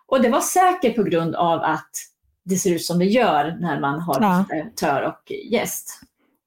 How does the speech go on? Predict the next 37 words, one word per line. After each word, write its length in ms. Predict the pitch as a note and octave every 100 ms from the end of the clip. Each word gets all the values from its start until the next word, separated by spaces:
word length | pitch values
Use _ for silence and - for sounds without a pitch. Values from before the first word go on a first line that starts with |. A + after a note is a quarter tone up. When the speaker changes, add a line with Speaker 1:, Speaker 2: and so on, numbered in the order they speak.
| _
Speaker 1:
Då 60 | G#3
testar 280 | - F#3+ G3+
de 80 | E3
det. 200 | E3+ F3+ - - - _ - -
Speaker 2:
Intressant. 520 | - G#3 G#3+ - B3+ - - _
Ja, 120 | C4
men 120 | A#3+ C4+
Speaker 1:
Mm. 100 | A#3
Speaker 2:
alltså, 160 | C#4
det 100 | C4+
är 200 | C#4+ C4
väldigt 360 | B3 D#4 B3 B3
irriterande 380 | B3+ C#4 C4 A3
det 80 |
här 120 | G#3+ G3
när 180 | F#3+
alla 200 | F#3+ G#3+
frågor 260 | F3+ A3 G3
och 80 | F3+
alla 120 | F3+
kommentarer, 320 | - F3 F3+
för 100 | F3
kommer 240 | F#3+ G#3+ G3+
det 60 |
mycket 500 | F#3+ A#3 - _ F#4
då 100 | F#4
och 220 | E3+ F3+
långa 420 | G3 A3 G#3+ E3+ F#3
kommentarer, 320 | D4+ D4+ E3+
då 80 | F#3+
blir 140 | C#4+
det 80 | A#3+
ju 60 |
verkligen 320 | G3+ G3 F#3+ A#3+
över 320 | A#3 F#3+ E3
hela 220 | F3 D#3+
ansiktet 500 | D#3+ D#3+ D#3+ - -